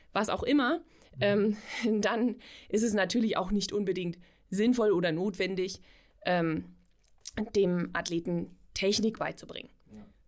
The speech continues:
Speaker 1: Weil im Coaching geht's ja eher um die übergeordneten Dinge. Ähm, was gehört alles dazu, um gut zu performen und welchen Trainingsplan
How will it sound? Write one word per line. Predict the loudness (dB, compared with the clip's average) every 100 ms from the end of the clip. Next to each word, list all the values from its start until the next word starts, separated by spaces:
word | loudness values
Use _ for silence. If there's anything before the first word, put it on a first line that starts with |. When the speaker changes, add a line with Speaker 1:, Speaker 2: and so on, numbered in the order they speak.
| -2
Speaker 1:
Weil | 0 2
im | 2
Coaching | 2 2 0
geht's | -2 -2
ja | -2
eher | 0 0 -2
um | -2
die | -2 -4 0
übergeordneten | 2 4 2 0 0 -2 -4 -2
Dinge. | -2 -2 -4 -8 -20 -20 _ _ -12 -2
Ähm, | 0 0 -2 -6 -12 -6
was | -4 0
gehört | 0 0 0
alles | -2 0
dazu, | 0 2 4 4 2
um | 0 2 2 0 -4
gut | -4 -2
zu | -2
performen | -2 0 2 2 -2 -6 -16 -20 -8
und | 0 0 2 0
welchen | 0 0 -2
Trainingsplan | 2 4 2 0 -2 -2 -2 -4